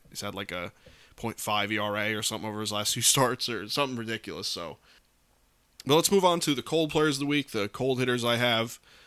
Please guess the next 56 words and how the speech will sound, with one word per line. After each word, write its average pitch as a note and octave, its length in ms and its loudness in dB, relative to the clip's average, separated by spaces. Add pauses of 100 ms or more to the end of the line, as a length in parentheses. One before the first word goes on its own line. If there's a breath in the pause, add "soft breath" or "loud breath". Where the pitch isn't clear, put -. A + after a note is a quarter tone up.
(380 soft breath)
Number B2 220 0
one, D#3 180 6
I C#3 60 6
have A2+ 100 2
Mike A#2+ 180 2
Yastrzemski, D3 640 0 (240)
batted G#2+ 280 2
oh G#2+ 140 -2
fifty C#3+ 380 0
over C3 120 2
the C3+ 60 2
last B2+ 200 2
week B2+ 120 -4
with G#2 80 -6
an G#2 60 -2
oh A2+ 80 0
fifty G#2+ 260 -8
slugging A2+ 380 -2
and F#2 80 -4
a D#2 60 -6
one A2 220 -4
eighty-six A2 420 -2
O G#2+ 80 -4
P A2 160 -2
S. A2+ 260 0 (760 loud breath)
Uh, A2 240 0
number A2+ 220 -2
two, E3+ 340 6
right C#3 140 4
behind C3 220 2
him C3 100 0
in B2+ 60 -2
the A2 60 -4
same A#2 240 0
team, D#3 320 4
Brandon A#2 300 -2
Belt, D3+ 320 4
batted B2 200 2
oh B2+ 80 4
fifty-six B2 560 -2
over A#2 80 -4
the A#2 80 -2
last A#2 220 0
week A#2 140 -4
with F#2+ 100 -8
a - 20 -8
one A2 200 -6
eleven A2 280 -4
slugging A2+ 380 -2
and E2+ 80 -4
a F2 60 -8
two A#2 200 -4
sixteen - 400 -2
O B2+ 100 0
P B2 140 0
S. A#2+ 300 0